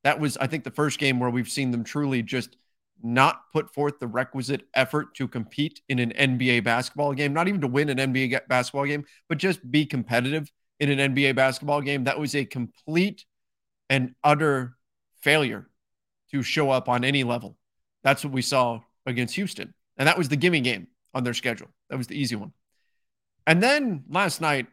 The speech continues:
against the Mavs, so I understand why there's frustration after that Houston one. Last night against the Mavs, I also thought the energy was lacking in the first half. We saw them try to turn it on in the second half and succeed. They turned it on.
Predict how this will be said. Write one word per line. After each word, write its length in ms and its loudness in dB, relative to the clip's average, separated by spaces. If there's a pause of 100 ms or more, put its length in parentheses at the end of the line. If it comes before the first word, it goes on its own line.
(100)
against 300 -2
the 60 -6
Mavs, 580 2 (280)
so 100 -2
I 20 4
understand 320 2
why 80 2
there's 100 -2
frustration 500 -2
after 180 -4
that 120 -4
Houston 300 -8
one. 160 -4
Last 240 0
night 100 0
against 180 -2
the 80 -8
Mavs, 280 -2
I 60 -2
also 300 -6 (120)
thought 200 -2
the 140 -4
energy 400 -2
was 180 -8
lacking 500 2
in 60 -8
the 60 -4
first 240 -4
half. 220 -2 (440)
We 120 4
saw 180 6
them 140 2
try 160 4
to 100 2
turn 240 0
it 20 0
on 140 2
in 80 -4
the 60 -8
second 300 -6
half 200 -8 (400)
and 160 4
succeed. 480 -2 (580)
They 120 2
turned 240 0
it 80 0
on. 260 -2